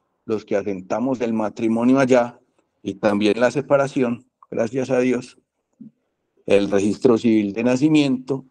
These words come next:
etcétera, y el Consejo Na-, y el Consejo Nacional Electoral. Los organismos de control, estos sí son bacanos.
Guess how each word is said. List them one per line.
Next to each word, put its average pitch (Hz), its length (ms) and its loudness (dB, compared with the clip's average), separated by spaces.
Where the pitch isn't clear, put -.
etcétera, - 600 -4
y 131 140 2
el 131 160 0
Consejo 104 600 -2
Na-, 110 200 -4
y 117 140 0
el 113 120 0
Consejo 107 460 -2
Nacional 90 500 -6
Electoral. 123 680 -2
Los 170 140 6
organismos 190 480 2
de 202 100 -2
control, 196 560 2
estos 160 480 2
sí 127 120 -4
son 117 180 -6
bacanos. 117 640 -2